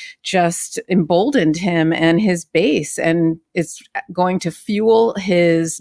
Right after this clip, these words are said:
base to come out in droves, because this is, you know, not putting him on the ballot is, is definitely tricky. But it's one of those things that you read the opinion and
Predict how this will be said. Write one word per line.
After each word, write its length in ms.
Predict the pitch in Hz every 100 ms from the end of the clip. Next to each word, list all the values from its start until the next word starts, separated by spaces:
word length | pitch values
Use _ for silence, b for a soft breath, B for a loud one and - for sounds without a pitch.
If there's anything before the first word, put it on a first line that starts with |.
| 156
base 440 | 165 160 160 -
to 80 | 170
come 240 | - 170
out 340 | 165 156 156 -
in 480 | 170 160 156 160 - 160
droves, 640 | 160 160 160 151 147 147
because 560 | - 156 175 160 151 - B B B B B -
this 240 | 185 208
is, 480 | 214 196 190 180 - - -
you 140 | 190
know, 320 | 175 160 - _ -
not 260 | 185 185
putting 180 | - 202
him 120 | 185
on 100 | 175
the 80 | 165
ballot 540 | 160 165 190 165 156 -
is, 500 | 160 156 160 - -
is 160 | 170 156
definitely 380 | 156 - 180 190
tricky. 440 | - 302 196 - B B 233 B -
But 120 | 226
it's 120 | 226
one 140 | 247 311
of 40 |
those 220 | 320 294
things 240 | 320 294 214
that 120 | -
you 120 | 208
read 300 | 185 202 214
the 100 | 220
opinion 720 | 214 226 269 254 170 165 165 -
and 540 | 180 180 175 180 180